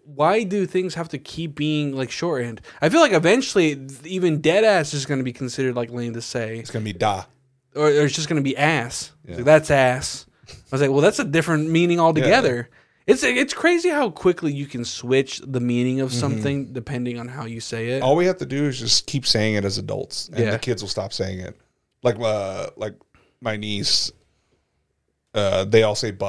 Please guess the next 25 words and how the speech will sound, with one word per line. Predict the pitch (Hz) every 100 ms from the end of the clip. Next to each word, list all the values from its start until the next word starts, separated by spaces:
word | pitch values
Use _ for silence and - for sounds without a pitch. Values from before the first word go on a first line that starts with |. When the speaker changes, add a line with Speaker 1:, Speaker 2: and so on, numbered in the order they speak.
| 98
Speaker 2:
uh, | 107 98 95
that's | 101 -
bussin'." | 101 104 - 139 - _ _ _ _
Speaker 1:
Yeah. | 135 131
Speaker 2:
So | 110 123 120
all | - 127 127
I | 117
do | 123
is | 113
just | 110 101
add | 104 104
the | 98
G | 98 98
at | 95
the | 98
end. | 92 98 101 _ _ _ -
It's | 107
like, | 113 104
"Hey, | 95 143 120
is | 98 107
this, | 123 143 - -
are | 117
these | 110 143
chips | - 165 -
bussing?" | 101 107 - 190